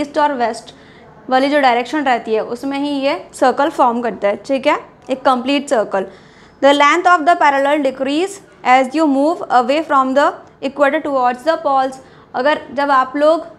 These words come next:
अगर ड्रॉ करोगे, ठीक है, अगर हम लोग ने एक, अ, circle आप लोग ड्रॉ करो और उसमें जो एक mid,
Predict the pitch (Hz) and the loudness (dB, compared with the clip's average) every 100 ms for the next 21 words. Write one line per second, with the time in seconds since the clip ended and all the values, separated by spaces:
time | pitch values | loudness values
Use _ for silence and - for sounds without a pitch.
0 | - - - - - - - - - - | -20 -20 -20 -20 -20 -20 -20 -20 -4 0
1 | 294 247 262 262 285 247 233 233 226 - | 2 2 2 2 0 0 0 -2 -6 -10
2 | - 285 269 302 311 - - - - - | -8 -8 -4 -6 -8 -20 -20 -20 -14 -8
3 | 233 285 262 262 262 - 277 294 - - | -6 -4 -2 -2 -2 -4 -6 -6 -10 -20
4 | - - 240 254 262 277 285 302 294 277 | -12 -4 -2 0 0 0 2 2 2 -2
5 | 262 247 240 254 220 226 - - - - | -2 -2 -2 -4 -6 -8 -10 -20 -20 -6
6 | - 320 311 285 302 330 - - - - | 0 0 0 -4 -4 -6 -12 -20 -20 -4
7 | 277 277 262 269 247 | -4 -2 -2 -2 0